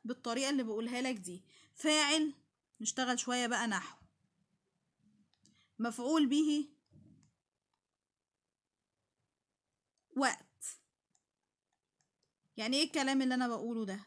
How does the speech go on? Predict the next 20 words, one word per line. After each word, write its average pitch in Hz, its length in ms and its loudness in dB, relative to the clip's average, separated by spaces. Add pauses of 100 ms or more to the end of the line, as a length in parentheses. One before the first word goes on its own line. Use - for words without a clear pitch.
تعالوا 277 300 2
ما 277 120 4
نشوف 233 340 -2 (340)
مين 320 240 2
اللي 330 160 2
بيشتغل. 285 680 0
الآلات. 294 720 2 (500)
انت 220 100 -8
مش 220 140 -4
هتكتب 285 320 -4
فاعل 285 300 2
ومفعول 254 340 0
به، 233 260 2
رتب 240 260 -4
بس 254 200 -4
في 254 100 -4
دماغك 320 260 0
عشان 277 180 -2
تبقى 240 180 -4
فاهم. 156 200 -10